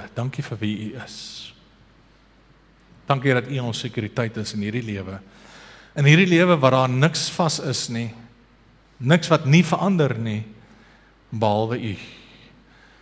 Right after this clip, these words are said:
Here, dankie dat U vir my gered het van myself.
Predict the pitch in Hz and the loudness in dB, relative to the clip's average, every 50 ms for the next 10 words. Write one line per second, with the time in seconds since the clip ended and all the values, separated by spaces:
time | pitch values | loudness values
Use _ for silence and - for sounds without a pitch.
0 | _ _ _ _ _ - - - _ _ _ _ _ - 139 160 151 143 143 151 | _ _ _ _ _ -20 -20 -20 _ _ _ _ _ 0 0 2 4 2 0 2
1 | - 185 165 156 - 139 135 127 127 123 113 - - - - - - - - - | 0 0 0 0 -2 -2 -4 -4 -4 -4 -6 -10 -14 -16 -16 -18 -20 -20 -20 -20
2 | - - _ _ _ _ _ _ _ _ _ _ _ _ _ _ _ _ _ _ | -20 -20 _ _ _ _ _ _ _ _ _ _ _ _ _ _ _ _ _ _
3 | _ _ _ _ _ _ _ - 135 117 113 113 135 143 - - 135 113 113 110 | _ _ _ _ _ _ _ -6 -2 0 2 2 2 0 0 0 0 0 0 -2
4 | - 113 - - 110 98 92 92 - - 127 104 95 - | -4 -6 -6 -6 -6 -6 -6 -6 -6 -6 -6 -8 -8 -12